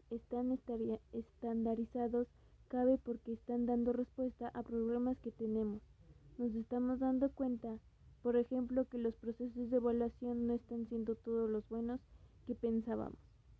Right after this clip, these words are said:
¿Por qué crees que aprobar y aprender no es lo mismo? Es lo mismo,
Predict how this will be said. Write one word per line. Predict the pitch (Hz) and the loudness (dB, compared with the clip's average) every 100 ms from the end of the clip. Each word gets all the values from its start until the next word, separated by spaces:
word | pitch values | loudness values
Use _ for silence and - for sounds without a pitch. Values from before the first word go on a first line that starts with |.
| - - - - - - - - - | -20 -20 -20 -20 -20 -20 -20 -12 -4
¿Por | 277 | -2
qué | 311 302 | 0 -2
crees | 302 285 285 - - - | 2 2 2 -6 -20 -6
que | 285 285 | 4 4
aprobar | 277 247 233 233 240 | 4 2 2 2 2
y | 262 254 | 4 2
aprender | 240 226 226 220 226 233 | 2 0 0 2 0 0
no | 226 220 | 0 0
es | 220 | 0
lo | 226 | 0
mismo? | 233 269 254 220 214 - - - - - - - - - - - - - - - | 2 2 0 -2 -6 -16 -20 -20 -20 -20 -20 -20 -20 -18 -16 -14 -14 -14 -10 4
Es | 277 294 | 6 8
lo | 349 | 8
mismo, | 330 277 247 226 | 8 6 4 2